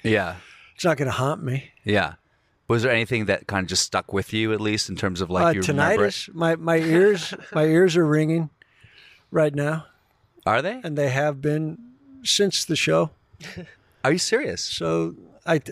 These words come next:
Speaker 2: I came out of that with tinnitus.
Speaker 1: Why do you think that happened? I know a lot of people have tinnitus. It's pretty intense.
Speaker 2: There may have been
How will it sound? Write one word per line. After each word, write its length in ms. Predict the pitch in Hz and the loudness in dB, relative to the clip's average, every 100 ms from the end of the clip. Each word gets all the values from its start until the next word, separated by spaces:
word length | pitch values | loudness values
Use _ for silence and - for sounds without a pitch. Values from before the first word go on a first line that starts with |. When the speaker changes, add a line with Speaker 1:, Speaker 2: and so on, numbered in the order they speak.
| - _ _ - | -18 _ _ -8
Speaker 2:
I 100 | 165 | -4
came 260 | 180 170 | 0 2
out 140 | 165 147 | 2 4
of 80 | 143 | 4
that 180 | 143 | 2
with 160 | 151 139 _ - | 0 -6 _ -4
tinnitus. 680 | 143 135 175 175 170 - - - | -2 0 -2 -4 -6 -10 -14 0
Speaker 1:
Why 180 | 110 | 0
do 40 | 117 | 0
you 20 | |
think 160 | 110 107 | -4 -8
that 60 | 101 | -4
happened? 420 | 98 98 82 85 _ - - _ - - | -4 -4 -10 -12 _ -20 -20 _ -10 -2
I 80 | |
know 100 | 127 | 0
a 20 | 120 | 2
lot 80 | |
of 60 | 120 | 0
people 160 | 120 101 | 0 -2
have 120 | 92 | -2
tinnitus. 380 | 101 90 85 90 | -6 -6 -6 -10
It's 80 | |
pretty 220 | - 95 92 | -12 -4 -4
intense. 300 | 85 92 87 | -2 -2 -2
Speaker 2:
There 80 | 262 | 2
may 160 | 285 | 2
have 120 | 262 | 4
been 200 | 190 208 | 2 0